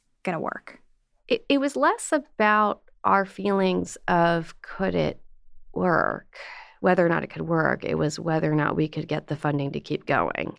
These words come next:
Speaker 2: So what we did was we bootstrapped the company with a book deal, and you, you get, signed a book deal, you get a book advance that helps, it basically funds you while you write the book.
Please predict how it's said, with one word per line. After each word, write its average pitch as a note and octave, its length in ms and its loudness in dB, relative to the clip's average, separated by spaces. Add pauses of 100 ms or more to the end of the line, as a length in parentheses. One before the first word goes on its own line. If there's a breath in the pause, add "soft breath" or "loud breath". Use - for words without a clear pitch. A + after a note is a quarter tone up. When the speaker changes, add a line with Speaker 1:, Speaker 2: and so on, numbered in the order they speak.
Speaker 2:
So - 220 2
what B3 140 4
we C4 80 2
did A3 180 2
was F#3 120 0
we F3 120 0
bootstrapped F#3 600 0
the D#3+ 80 -6
company D#3 320 -4
with D3 120 0
a C#3+ 40 -4
book C3 300 -6
deal, E2+ 320 -4
and E2 180 0
you, - 240 -2
you D#3 60 -4
get, D3+ 280 -4 (320)
signed G#3+ 280 0
a - 20 -2
book F#3 240 -2
deal, E3+ 240 0
you D#3 100 -2
get C#3 160 -6
a - 40 -6
book F#3+ 300 -2
advance C#3+ 560 0
that C#3+ 120 -8
helps, - 340 -8
it C#3+ 180 -4
basically C#3 460 -2
funds C#3+ 440 -2
you C3 320 -2
while - 260 0
you - 140 -2
write - 280 -2
the - 80 -6
book. - 320 -2